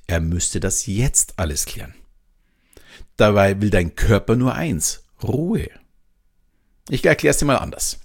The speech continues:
Stell dir deinen Kopf wie ein Glas vor. Also ein Glas, das du füllst. Über den Tag wird da alles reingeschüttet. To-dos, Gespräche, Emotionen, Erwartungen, Sorgen, Nachrichten, Insta-Stories,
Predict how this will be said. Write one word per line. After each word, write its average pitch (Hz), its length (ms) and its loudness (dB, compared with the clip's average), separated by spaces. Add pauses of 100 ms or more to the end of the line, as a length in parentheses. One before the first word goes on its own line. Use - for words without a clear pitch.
(420)
Stell - 200 2
dir 220 60 8
deinen 156 140 4
Kopf - 240 -4
wie 120 80 0
ein 110 140 2
Glas 78 400 -2
vor. - 180 -14 (920)
Also - 180 -8
ein - 520 -10
Glas, - 280 -4
das 104 120 -2
du - 80 -4
füllst. - 380 -4
Über 117 140 4
den 143 100 2
Tag 151 300 0
wird 151 120 4
da 131 60 4
alles 135 300 2
reingeschüttet. - 520 -4 (260)
To-dos, 101 540 0
Gespräche, 98 720 0
Emotionen, 104 640 2
Erwartungen, 92 640 2
Sorgen, 95 460 4
Nachrichten, 101 540 2 (400)
Insta-Stories, 104 960 2